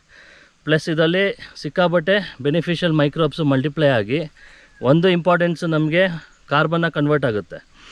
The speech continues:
So, ಈ ಕಾರ್ಬನ್ನ ಕನ್ವರ್ಟ್ ಆಗೋ ಪ್ರಾಸೆಸ್ಸಲ್ಲಿ ನಿಮ್ಮ ಭೂಮಿಲಿ ಎರೆಹುಳ ಇದ್ದರೆ, ಅದಕ್ಕೆ ಕರೆಕ್ಟಾಗಿರೋಂಥ ಎನ್ವೈರ್ಮೆಂಟ್ ಸಿಕ್ಕಿದ್ರೆ ಎರೆಹುಳನೂ ಆಟೋಮೆಟಿಕ್ಕಾಗಿ ಮಲ್ಟಿಪ್ಲೈ ಆಗುತ್ತೆ. So,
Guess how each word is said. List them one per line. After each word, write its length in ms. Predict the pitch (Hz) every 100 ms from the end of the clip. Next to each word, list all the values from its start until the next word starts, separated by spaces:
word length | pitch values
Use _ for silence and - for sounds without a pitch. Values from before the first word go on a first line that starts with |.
| - - - - -
So, 60 | 139 131 175
ಈ 40 | 220 220
ಕಾರ್ಬನ್ನ 420 | 190 185 190 202 190
ಕನ್ವರ್ಟ್ 340 | 180 175 180 175
ಆಗೋ 160 | 170 165 156
ಪ್ರಾಸೆಸ್ಸಲ್ಲಿ 580 | 151 160 151 143 131 156 147
ನಿಮ್ಮ 260 | 180 196 180
ಭೂಮಿಲಿ 400 | 175 175 170 170 147
ಎರೆಹುಳ 280 | 160 160 160 147
ಇದ್ದರೆ, 360 | 127 139 143 156 92 - _ _ _ _ _ _ - _ _ _ -
ಅದಕ್ಕೆ 320 | - 165 156 175
ಕರೆಕ್ಟಾಗಿರೋಂಥ 600 | 151 160 - 165 156 156 147 139
ಎನ್ವೈರ್ಮೆಂಟ್ 480 | 147 156 151 143 -
ಸಿಕ್ಕಿದ್ರೆ 380 | 113 127 101 131 151 131 - 117
ಎರೆಹುಳನೂ 440 | 160 170 165 185 165
ಆಟೋಮೆಟಿಕ್ಕಾಗಿ 600 | 156 175 170 165 180 165
ಮಲ್ಟಿಪ್ಲೈ 320 | 147 147 139 139
ಆಗುತ್ತೆ. 280 | 143 107 135 143 - - - - _
So, 60 | -